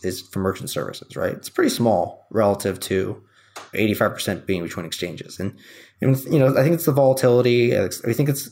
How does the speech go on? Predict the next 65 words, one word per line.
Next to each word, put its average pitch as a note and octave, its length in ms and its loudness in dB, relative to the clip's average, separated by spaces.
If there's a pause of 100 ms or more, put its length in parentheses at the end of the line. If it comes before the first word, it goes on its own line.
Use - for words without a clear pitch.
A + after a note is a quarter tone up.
(140)
you A#2+ 100 0
know, G2 80 2
some A#2+ 220 2
of A#2 40 2
the A2+ 80 4
acceptance - 760 -2
of, G2 440 2 (140)
um, G2 360 0
merchants G#2 440 -2
and G2+ 80 -4
e-commerce F#2+ 460 -2
and F#2 80 -6
the F2+ 60 -8
currency, F#2+ 480 -6
right? F#2 200 2
I, - 340 -2
I B2+ 40 2
think D3 160 -2
it's - 100 -2
changing. C#3+ 360 2
I F#2 40 0
think B2 120 -2
it's - 100 -6
coming B2 260 0
with F2+ 140 -6
Visa, G#2+ 460 2
and F#2+ 80 0
I F#2+ 80 -2
think G2 160 -8
it's F#2 100 -12
coming G2 180 -2
with F2+ 140 -6
PayPal, G#2 680 2 (420)
and F#2 100 0
I - 20 0
think G#2+ 180 -2
it's - 120 -10
coming F#2+ 260 -2
with, F#2+ 280 -6
with, - 200 -10
with - 120 -4
all F#2+ 120 4
these G#2+ 120 -2
merchant G2+ 320 -2
services. F#2+ 580 -2 (140)
Um, F2 360 -4
it's - 100 -12
changing. G2 480 -2 (600)
But A#2+ 140 4
I G#2+ 40 4
think, C3+ 320 0
I C3+ 60 -4
think C3 160 0
that's A#2+ 300 0
true B2+ 240 0
for A2+ 100 -2
the G#2 80 0
payments. G2+ 420 -4
I - 60 0
think - 220 -6
the - 40 -20
fees A2 540 -2
are, - 180 -10
you A#2 120 -6
know, F2 280 -8